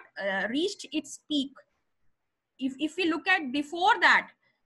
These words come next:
we can talk about the Arabs who came to India maybe around nine hundred A D. They also initially, but that trade was through land. They came to India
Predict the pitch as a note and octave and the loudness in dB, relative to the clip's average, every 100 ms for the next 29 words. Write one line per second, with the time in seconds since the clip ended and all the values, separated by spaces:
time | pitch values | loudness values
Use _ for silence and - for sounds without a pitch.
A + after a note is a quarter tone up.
0 | _ - C#4 E4+ F4 C#4 D#4+ A#3+ B3 D#4+ | _ -8 -6 -2 0 2 2 4 4 4
1 | D#4 B3 B3 D4+ F4 B3 A#3+ - D#4+ F4 | 2 4 6 8 6 4 -2 -6 -6 -2
2 | E4+ F#4+ G4 D4 D4+ F4 E4+ E4+ A3 B3+ | -2 -2 -4 -2 -2 2 2 2 -4 -8
3 | B3 C4+ C#4+ F4 E4+ C#4+ B3+ C4+ C#4+ C#4+ | -4 -4 -2 0 0 0 2 2 2 0
4 | C4 C#4 C#4 E4+ E4+ C#4+ B3+ A#3+ A#3 G#3 | 0 4 4 2 0 -2 -2 -8 -8 -8
5 | G#3 G#3+ G3+ D4+ F#4+ F4 G4+ E4+ D#4 E4+ | -8 -10 -6 0 2 2 -2 -2 -2 -2
6 | F#4+ C#4+ A#3 - - B3 D4+ A#3+ C#4 G4 | -4 -6 -8 -14 -8 -2 0 4 4 4
7 | - F#4 F#4 D4+ E4+ G4 - - F4+ D#4 | 0 -2 -2 -2 -2 -2 -6 -6 -2 2
8 | B3+ B3 A#3+ A3+ D4 - D#4 F4 G4+ G4+ | 4 6 4 0 -8 -6 -4 -2 -4 -6
9 | G#4 D#4 D4 D#4 | -6 -4 -2 -2